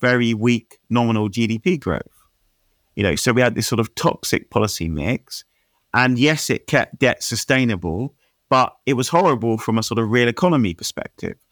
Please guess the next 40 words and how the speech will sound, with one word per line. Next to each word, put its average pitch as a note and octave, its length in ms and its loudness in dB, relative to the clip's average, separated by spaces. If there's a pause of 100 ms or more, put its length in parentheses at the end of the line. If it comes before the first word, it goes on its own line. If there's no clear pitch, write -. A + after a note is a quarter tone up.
(340)
What D3+ 140 2
I E3 80 4
think - 360 -2 (240)
is - 160 -2
changing B2+ 520 0
here F2 380 -2 (880)
is A2+ 120 2
that A2+ 120 0
the A#2 60 0
policy A#2+ 380 0
mix A2+ 300 0
is A2+ 140 -4
changing. A#2+ 500 -2 (440)
So A#2+ 220 2
we're A#2 80 2
gonna B2+ 180 2
be A#2+ 80 4
in A#2 60 4
a A2+ 80 2
world A2+ 580 2
where G#2 380 4 (100)
fiscal B2+ 340 -2
policy G2+ 640 0 (260)
is F#2+ 180 -2
more G#2 340 2
expansionary G2 920 -2 (200)
more G#2 320 2
of F#2 100 -6
the F2+ 80 -8
time, F#2+ 560 0 (520)
you G#2+ 80 2
know, G2 100 4
not A2+ 280 2
to G2+ 120 -2
sort F#2 160 -2
of, F#2 260 -2 (120)
you G#2+ 100 -2
know, F2 140 0
silly F#2+ 460 0
Trussonomics G2 800 -2